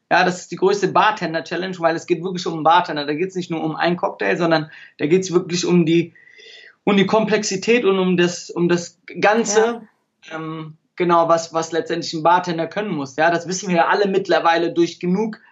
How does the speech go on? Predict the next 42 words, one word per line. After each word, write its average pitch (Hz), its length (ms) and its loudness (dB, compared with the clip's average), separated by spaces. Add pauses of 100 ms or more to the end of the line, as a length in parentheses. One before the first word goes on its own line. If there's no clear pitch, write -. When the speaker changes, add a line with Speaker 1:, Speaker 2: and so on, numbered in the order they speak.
(320)
Speaker 1:
äh, 175 120 2
äh, 160 720 2
äh, 160 60 -4
Diskussion. 185 680 0
Ein 170 160 0
Bartender 175 480 2
ist 160 140 -4
mehr 180 220 -2
als 175 180 -6
nur 170 100 -6
ein 156 120 -8
Saftmixer, 170 800 0
der 151 120 0
ist 143 220 -6
Host, 180 420 4 (260)
der 160 100 0
ist 160 160 -4
Putzfrau, 175 680 2
der 160 160 -2
ist 156 220 -6
Facility 180 500 -4
Manager 170 320 0
und 277 100 2
das 285 220 2
Ganze, 185 360 0
ja. 208 260 -4 (500)
Ähm, 180 460 -2 (560)
was 180 180 2
ich 175 140 -4
auch - 140 -4
bin, 247 200 -6 (320)
Speaker 2:
<laughs> 190 300 -10
Speaker 1:
tatsächlich, 165 440 -6
also - 140 -8
ich 143 160 -8
bohre 202 320 2
mehr 208 220 2
im 190 80 -4
Laden, 208 240 0
als - 160 -10
ich 175 120 -10
shake. 220 280 -6